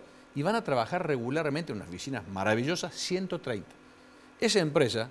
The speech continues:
es altamente productiva. Yo me pregunto, ¿por qué no puede ser productivo un consejo deliberante o cualquier cuerpo colegiado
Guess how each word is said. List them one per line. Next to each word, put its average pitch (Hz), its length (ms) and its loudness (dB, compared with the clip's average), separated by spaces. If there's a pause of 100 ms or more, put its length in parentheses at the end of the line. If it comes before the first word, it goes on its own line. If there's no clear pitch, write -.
(140)
es 185 220 2
altamente 202 500 2
productiva. 139 520 -2 (460)
Yo 175 160 2
me 233 100 4
pregunto, 123 520 4 (600)
¿por 175 120 0
qué 269 100 0
no 269 100 4
puede 202 200 2
ser 202 180 0
productivo 139 720 2 (720)
un 185 200 2
consejo 151 440 0
deliberante 135 560 2
o 127 40 -6
cualquier 135 340 0
cuerpo 170 440 0
colegiado 151 680 4